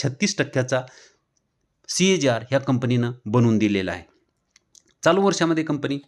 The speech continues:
मायनस सतरा टक्के आहे, म्हणजे आपल्याला गुंतवणुकीची संधी आहे. प्रॉफिट ग्रोथ चांगली असूनही कंपनी आपल्याला खाली मिळत आहे.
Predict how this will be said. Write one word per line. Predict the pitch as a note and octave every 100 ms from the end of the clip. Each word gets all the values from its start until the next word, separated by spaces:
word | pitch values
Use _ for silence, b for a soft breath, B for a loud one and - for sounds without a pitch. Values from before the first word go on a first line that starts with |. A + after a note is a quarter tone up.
| -
मायनस | A#2+ D#3 D#3
सतरा | C3 B2+
टक्के | A2 G#2+ A2
आहे, | G#2 - b -
म्हणजे | A#2+ B2+
आपल्याला | A#2+ A#2 B2+ - -
गुंतवणुकीची | A#2 A2 A#2 A2+ - G#2 C#3
संधी | - B2 C3 C#3
आहे. | D#3 B B -
प्रॉफिट | F3+ F3+ F#3
ग्रोथ | F3 F#3+
चांगली | F#3+ D3+ D#3 D#3
असूनही | C3+ C3+ B2 B2 -
कंपनी | D3 C#3 D3+ C#3
आपल्याला | B2 A#2+ A2+ A#2+ b b -
खाली | B2+
मिळत | C#3 A#2+ G#2+
आहे. | G2+ A2